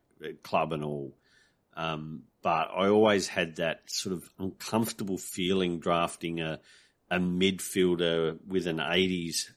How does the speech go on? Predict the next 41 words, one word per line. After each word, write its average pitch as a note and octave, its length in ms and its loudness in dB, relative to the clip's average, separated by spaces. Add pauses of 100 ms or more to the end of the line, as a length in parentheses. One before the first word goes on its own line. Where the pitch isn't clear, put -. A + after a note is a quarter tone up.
(100)
average, F2 800 -4 (580)
uh, D#2+ 320 -4
who G#2 180 6
could F#2 180 -8
potentially G2 580 0
be F2 240 2
on E2+ 140 0
the D#2+ 100 -4
wing. B2 480 0 (360)
Um, D#2+ 520 -6 (260)
but F2+ 340 4
then F#2+ 200 6
the E2+ 140 2
other A2+ 240 4
thought, D#2 440 0
if F2 140 -12
he's D#2+ 180 -8
definitely A2+ 480 2
going D#2 340 0
to D2 80 -8
get D#2+ 240 -4
it, C#2+ 140 -8 (640)
because A#2+ 580 6
there's G2+ 200 8
so G2+ 400 8
many E2+ 560 4 (420)
ball G2 280 8
users E2 600 2 (340)
down F#2 340 4
there, C#2+ 380 -2
how G2 180 2
much G2+ 240 2
is D#2 160 -2
he G#2 180 8
going G#2+ 300 4
to F#2+ 100 -6
get, C3 320 4
and F2 140 -8
then E2+ 160 -4
how F2+ 200 -4
much E2+ 440 -4